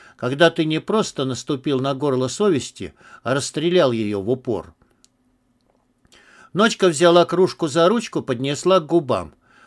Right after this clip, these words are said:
«Мне бы очень хотелось снова встретиться с тобой». Она сделала пару глотков. «Но я не буду искать встреч, обещаю».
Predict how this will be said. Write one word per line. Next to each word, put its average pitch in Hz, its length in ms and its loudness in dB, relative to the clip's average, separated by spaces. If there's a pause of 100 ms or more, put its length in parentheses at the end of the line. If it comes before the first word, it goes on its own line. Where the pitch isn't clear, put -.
(160)
«Мне 185 140 0
бы 202 140 2
очень 196 240 0
хотелось 202 580 -2
снова 208 300 0
встретиться 123 600 -6
с - 100 -12
тобой». 113 500 -4 (300)
Она 143 240 -2
сделала 131 420 0
пару 127 300 -2
глотков. 117 640 -4 (380)
«Но 139 120 -2
я 196 160 4
не 202 140 2
буду 185 280 -2
искать 127 340 -4
встреч, - 480 -10
обещаю». 113 720 -4